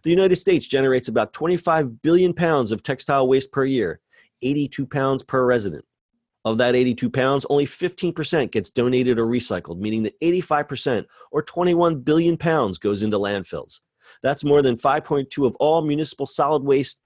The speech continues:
generated in the U S. The group predicts the total to reach thirty-five point four billion pounds next year.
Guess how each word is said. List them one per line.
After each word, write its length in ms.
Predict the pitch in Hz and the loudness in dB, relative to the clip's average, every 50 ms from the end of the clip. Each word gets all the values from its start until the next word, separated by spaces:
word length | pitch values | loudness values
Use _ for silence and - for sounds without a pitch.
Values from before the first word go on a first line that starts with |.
| _ - | _ -4
generated 500 | - 170 165 135 113 110 110 117 110 120 | -2 0 2 2 2 2 0 0 -2 -2
in 80 | 120 | 0
the 80 | 123 123 | 0 0
U 180 | 131 135 147 | 2 2 2
S. 320 | 123 - - - - - _ _ _ _ _ _ _ _ _ _ | 2 0 -2 -8 -16 -18 _ _ _ _ _ _ _ _ _ _
The 60 | - 90 | -18 -12
group 260 | - 107 110 - - | -4 -4 -4 -2 -2
predicts 380 | 110 107 120 123 123 - - | -2 0 0 0 -2 -4 -12
the 80 | - 95 | -12 -12
total 300 | - - 143 151 151 143 | -4 0 2 2 2 0
to 100 | - 139 | -2 -2
reach 220 | 143 143 135 - | -4 -4 -4 -4
thirty-five 680 | - - - 180 180 170 - 170 151 151 151 151 143 _ | -4 -2 0 0 0 -2 -2 0 0 0 0 -2 -4 _
point 300 | - 147 147 147 135 - | -2 -2 -2 -2 -2 -6
four 200 | - 135 139 135 | -2 0 0 0
billion 440 | 127 113 - 123 123 139 139 135 127 | 0 -2 -2 0 0 0 0 -2 -4
pounds 400 | - 123 113 117 113 113 107 98 | -4 -4 -2 -2 -2 -2 -4 -4
next 400 | 98 92 92 - - - _ - | -4 -6 -6 -6 -10 -18 _ -14
year. 320 | 85 90 90 76 65 - | -10 -10 -8 -10 -10 -14